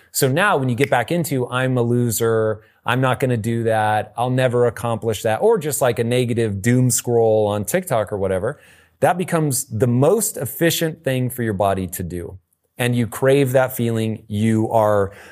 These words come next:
pushed into the efficiency from an evolutionary standpoint. So you have to interrupt it. You have to stop the thought, stop the activity, whatever, and then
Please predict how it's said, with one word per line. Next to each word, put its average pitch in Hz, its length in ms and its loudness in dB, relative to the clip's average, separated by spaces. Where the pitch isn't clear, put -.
pushed 170 360 -2
into 151 160 2
the 123 120 2
efficiency 113 600 -2
from 110 180 -2
an 107 80 0
evolutionary 104 600 -2
standpoint. 95 600 -6
So 127 220 4
you 113 220 2
have 135 220 0
to 165 80 -2
interrupt 113 360 0
it. 98 100 -6
You 98 80 -4
have 101 100 -2
to 101 80 -8
stop 117 360 0
the 107 60 -2
thought, 95 360 0
stop 117 300 0
the 113 100 0
activity, 98 420 -4
whatever, 120 560 2
and 123 140 0
then 117 200 -2